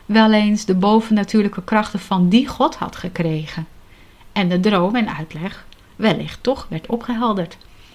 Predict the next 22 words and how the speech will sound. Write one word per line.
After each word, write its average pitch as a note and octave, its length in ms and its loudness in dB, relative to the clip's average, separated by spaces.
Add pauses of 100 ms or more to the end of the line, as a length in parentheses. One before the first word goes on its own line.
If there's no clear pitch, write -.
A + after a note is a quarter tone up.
(260)
Daniel B3+ 520 6
gaf G#3+ 300 0
vrijwel G3+ 420 0
meteen A#3 640 2
op D#3+ 220 -2
diplomatieke F3+ 680 0
wijze B3+ 580 0
een G#3+ 240 2
weerwoord E3+ 520 4
hierop. D#3 500 -10 (560)
In E3 460 -2
vers F3+ 440 -2
zevenentwintig. G#3 1500 -4 (640)
Schiet - 260 -12
lekker G#3 280 -4
op F3 140 -4
nu, D#3 200 -6
hè? A#3+ 80 -4 (600)
Vers - 260 -2
zevenentwintig. - 960 -2 (340)
Daniel A#3 920 2
antwoordde E3+ 800 -2